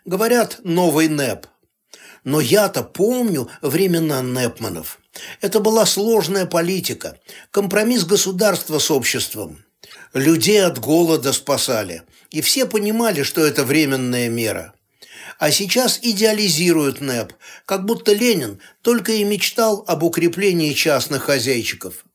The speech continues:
Много нынче вранья, и в прессе, и с высоких трибун. Думаешь, случайно?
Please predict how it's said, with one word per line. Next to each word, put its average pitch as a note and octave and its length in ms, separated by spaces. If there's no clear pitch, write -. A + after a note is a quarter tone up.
Много D3+ 560
нынче C#3+ 460
вранья, A#2+ 600
и B2+ 100
в - 140
прессе, F3 600
и C#3+ 100
с C3 100
высоких C#3+ 520
трибун. B2 560
Думаешь, D#3 440
случайно? F#3+ 720